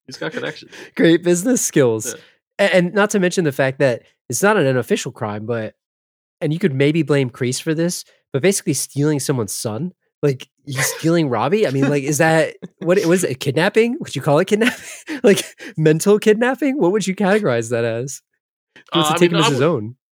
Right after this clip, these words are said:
Speaker 1: I mean, you can't call it kidnapping. What would you, what would you call that? I mean, um, I mean, the master
Speaker 2: Manipulation?
Speaker 1: manipulating. I mean, there, can you, is there a crime for manipulating, Drew? I don't,
Speaker 2: I,
Speaker 1: I
Speaker 2: I
Speaker 1: mean,
Speaker 2: doubt it.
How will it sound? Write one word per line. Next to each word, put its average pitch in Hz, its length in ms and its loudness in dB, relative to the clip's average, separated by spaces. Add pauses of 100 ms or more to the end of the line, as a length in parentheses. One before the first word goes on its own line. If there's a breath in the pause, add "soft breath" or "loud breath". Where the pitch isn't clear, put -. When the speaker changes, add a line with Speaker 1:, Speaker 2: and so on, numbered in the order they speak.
(140)
Speaker 1:
I 392 40 -14
mean, 370 100 0
you 165 80 -2
can't 180 220 0
call 170 240 2
it 131 100 -2
kidnapping. 107 600 -2
What 131 120 -6
would 127 140 -10
you, 120 120 -14
what 139 140 -10
would 113 100 -16
you 107 80 -14
call 123 260 -2
that? 87 160 -12
I 90 100 -14
mean, 90 260 -16
um, 82 220 -20 (140)
I 214 40 -8
mean, 135 100 -2
the 123 80 2
master 120 260 0
Speaker 2:
Manipulation? 110 200 -4
Speaker 1:
manipulating. 107 520 -4
I - 40 -10
mean, 104 100 -10
there, 113 220 -2 (120)
can 131 120 -8
you, 123 80 -4 (360)
is 123 60 -14
there 160 80 2
a 135 60 0
crime 117 340 -4
for 123 100 -8
manipulating, 117 600 -6
Drew? 143 300 -12
I 98 100 -10
don't, 113 180 -8
Speaker 2:
I, 131 40 -4
Speaker 1:
I 123 100 -6
Speaker 2:
I 123 100 -8
Speaker 1:
mean, 113 100 -8
Speaker 2:
doubt 101 320 -8
it. 107 200 -10